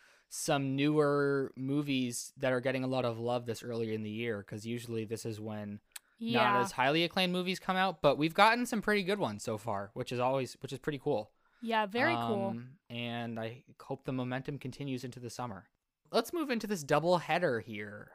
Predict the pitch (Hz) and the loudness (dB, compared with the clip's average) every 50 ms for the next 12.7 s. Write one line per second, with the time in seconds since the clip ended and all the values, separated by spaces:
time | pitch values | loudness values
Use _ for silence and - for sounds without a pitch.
0 | - _ - 123 123 117 110 104 202 - - 117 113 113 110 _ _ _ - _ | -20 _ -6 -2 0 2 4 4 2 2 -2 -4 -6 -10 -12 _ _ _ -20 _
1 | _ _ _ - 160 185 254 269 220 214 202 185 175 175 - - 180 202 226 196 | _ _ _ -4 -2 0 2 4 4 4 4 4 2 0 2 0 0 0 2 0
2 | 226 214 190 151 123 - - - - 135 143 151 147 - - - - - - 135 | 0 0 0 -2 -2 -6 -8 -4 0 2 2 2 2 -2 -8 -12 -12 -14 -16 -18
3 | - - - - - 190 185 180 139 - - _ _ _ _ - 247 233 240 277 | -16 -16 -14 -10 -8 -6 -6 -6 -6 -8 -10 _ _ _ _ -6 -2 0 2 2
4 | 339 370 320 214 202 196 180 196 - - - - - - 233 240 240 233 233 233 | 4 4 4 2 0 0 -6 -8 -6 -6 -6 -8 -4 2 4 6 6 8 8 8
5 | 233 226 226 226 214 214 233 247 254 262 269 269 262 269 269 269 - - 359 359 | 6 6 4 4 2 0 4 6 6 6 6 4 6 6 8 8 8 8 8 8
6 | - - - 320 311 294 277 - _ _ - 254 247 214 254 254 262 254 262 269 | 6 6 6 6 6 6 4 2 _ _ 2 2 4 6 8 8 8 8 6 4
7 | 254 233 247 240 240 240 233 - - 233 240 240 233 - - 240 - _ - - | 4 4 2 2 0 -2 -4 -6 -4 -2 -2 -2 -2 -4 -8 -10 -10 _ -16 -20
8 | - _ - - 254 220 254 - - - 214 - - 220 214 - - 277 247 - | -20 _ -14 -8 -6 -4 -4 -4 -6 -8 -12 -14 -12 -14 -14 -14 -10 -12 -12 -14
9 | _ _ - _ - - - - - 427 480 480 415 349 262 - _ - - 196 | _ _ -20 _ -18 -10 -6 -4 -4 -4 -4 -6 -8 -8 -12 -16 _ -8 -2 2
10 | 269 392 415 311 269 247 262 330 427 440 415 370 330 302 262 254 254 247 240 247 | 6 6 8 8 10 12 12 12 12 12 12 10 10 12 12 12 12 12 12 12
11 | 254 285 254 - - - - - 262 254 254 254 247 240 233 240 233 - - - | 12 8 4 -2 -4 -2 2 6 6 8 8 8 6 6 4 2 0 0 2 2
12 | 262 294 - 262 330 381 320 - _ - 269 - - - | 2 4 4 4 2 2 2 0 _ -6 -4 -4 -2 -2